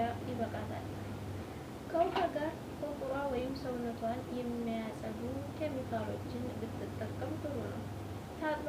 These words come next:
ከጨረሰች በኋላ በውስጡ ሚስክ ወይም ደግሞ ሌላ ሽቶ ያለበት ጥጥ በብልቷ ውስጥ ብታደርግ የተወደደ ነው። ለዚህ ማስረጃው ነቢዩ አስማዓን በዚህ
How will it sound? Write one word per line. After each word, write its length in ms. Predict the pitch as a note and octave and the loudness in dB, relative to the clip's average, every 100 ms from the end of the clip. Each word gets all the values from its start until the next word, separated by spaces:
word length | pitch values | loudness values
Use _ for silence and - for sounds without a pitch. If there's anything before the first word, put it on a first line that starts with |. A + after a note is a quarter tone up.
| D4 | -2
ከጨረሰች 640 | D4 C4+ C4 C4 B3+ B3+ - | -2 -2 -2 -2 -2 -4 -4
በኋላ 320 | B3 B3 A#3+ D4 C4+ | -2 0 0 -2 -2
በውስጡ 420 | A#3 B3+ B3+ - C4 C4+ B3+ B3 | 0 0 0 -4 -2 -2 -2 -2
ሚስክ 380 | B3 C4 - - | -2 -4 -6 -2
ወይም 240 | A#3 A3 A3 | 0 0 0
ደግሞ 280 | A3 A3 A3+ B3 A#3 | -2 -2 -2 -2 0
ሌላ 220 | A#3 A3 A3+ | 0 0 -2
ሽቶ 380 | - - - A#3+ | -2 -4 -2 0
ያለበት 600 | A#3 A3 A3 G#3 - C4 C4 - - - | 2 2 0 -2 -2 -2 -4 -4 -4 -2
ጥጥ 200 | D4 - | -2 -2
በብልቷ 500 | B3+ A#3+ A3+ A3+ - A3+ A3+ A3+ | 0 0 0 -2 0 0 0 0
ውስጥ 300 | G#3+ A3 - - - - - - | -2 -2 -4 -4 -4 -4 -4 -4
ብታደርግ 760 | - A3+ - A#3 A3 A3 A#3+ C4 | -4 -4 -2 0 0 -2 -2 -2
የተወደደ 720 | A#3+ A3 G#3+ G#3 A3 A3 G#3+ B3+ | -2 -2 -2 -2 -4 -4 0 0
ነው። 160 | B3+ - - - - - - | 0 -2 -6 -6 -6 -6 -2
ለዚህ 440 | C#4 C#4+ C#4 G4 F#4+ | 0 0 0 0 0
ማስረጃው 680 | C#4+ C4+ - G#3+ - G#3+ G#3 | -2 -4 -2 -4 -2 -4 -2
ነቢዩ 420 | A#3 A#3+ A#3+ A#3 C4 D4+ D4+ - - - - - - - - | 0 0 0 0 0 -2 -2 -4 -4 -4 -4 -4 -4 -4 -2
አስማዓን 720 | C4+ - C4+ B3+ A#3 A#3 C4+ C4 | -2 -2 -2 0 0 0 0 0
በዚህ 460 | A#3+ A#3+ A3+ B3+ | 0 0 0 -2